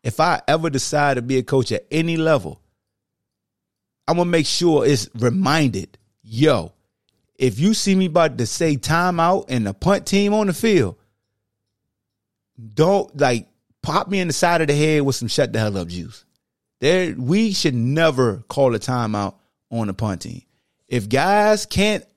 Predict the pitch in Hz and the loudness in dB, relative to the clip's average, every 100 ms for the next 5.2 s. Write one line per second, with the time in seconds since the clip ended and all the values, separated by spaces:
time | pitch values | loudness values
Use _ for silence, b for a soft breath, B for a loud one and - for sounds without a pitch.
0 | _ _ - 117 185 208 208 214 165 135 | _ _ -6 2 2 4 6 4 2 0
1 | 131 170 196 - 196 202 - b b b | 0 0 0 2 4 2 -2 b b b
2 | 175 156 131 - 160 202 214 196 - _ | 0 2 0 2 4 6 4 2 -6 _
3 | 131 139 110 143 190 180 - 185 165 175 | 0 0 2 4 4 4 0 0 2 2
4 | 190 196 196 127 151 190 196 196 185 196 | 2 2 2 2 4 4 4 4 2 2
5 | 208 208 | 2 -2